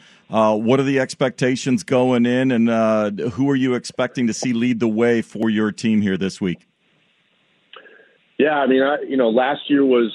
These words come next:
Speaker 2: uh, was really special. Um, we won the Pac-twelve championship, first time in, in, in Oregon women's golf history as a team. Uh, Cynthia Liu won as an individual at, at Eugene Country Club here, and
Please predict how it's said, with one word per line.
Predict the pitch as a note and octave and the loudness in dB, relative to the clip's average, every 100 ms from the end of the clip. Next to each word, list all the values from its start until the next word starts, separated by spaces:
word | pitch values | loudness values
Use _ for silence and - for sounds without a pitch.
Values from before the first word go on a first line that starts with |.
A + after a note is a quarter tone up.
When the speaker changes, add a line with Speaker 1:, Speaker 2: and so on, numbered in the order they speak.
| - | -2
Speaker 2:
uh, | B2 A#2 A2 A2 | 2 4 2 2
was | B2 A2 | 0 2
really | B2+ C3+ A2+ | 2 2 2
special. | C3 B2+ D3+ D3 E3 _ - | -2 0 0 0 -2 _ -10
Um, | G2+ G2+ G#2 G2+ G2 F#2+ _ - | -4 0 0 0 -2 -10 _ 0
we | A2+ | 2
won | A2+ A#2 | 4 4
the | A#2+ | 2
Pac-twelve | G#2+ A2+ - A#2 A2 | 0 -4 2 0 2
championship, | - A2 G#2 A2 - - | 0 0 0 0 -2 0
first | B2 - - | -2 -2 -2
time | A2+ A2+ | 0 4
in, | G#2 G2 - | 4 2 2
in, | G#2 G2+ G2 | 2 2 2
in | G2+ | 2
Oregon | G2+ A2 A2+ G#2+ | 4 4 6 4
women's | G#2+ G2+ F#2 | 4 2 2
golf | G#2+ G2+ - | 0 0 0
history | G#2 - G#2+ G#2 | -2 0 2 2
as | F#2+ | 0
a | |
team. | F2 - G#2 G#2+ A2+ _ _ _ _ _ _ F#2 | -6 -2 0 -2 -6 _ _ _ _ _ _ -2
Uh, | F#2+ E2+ | 0 0
Cynthia | C3 A#2+ A2+ | 0 2 4
Liu | A2 A2+ A2+ | 6 4 4
won | G#2+ A2 | 2 2
as | G#2+ F#2+ | 0 0
an | G2+ | 2
individual | G#2 G2+ G#2 G2+ G#2+ G#2 A2 | 2 2 2 2 2 4 2
at, | G2 F#2+ | 0 0
at | G2 G2 | -2 0
Eugene | G2+ F2+ G#2+ | 0 2 0
Country | F#2+ G#2+ G#2 | 0 -4 -4
Club | - G#2 G2 | -2 -2 2
here, | G2+ G#2 G#2 | 2 2 2
and | G2 | -2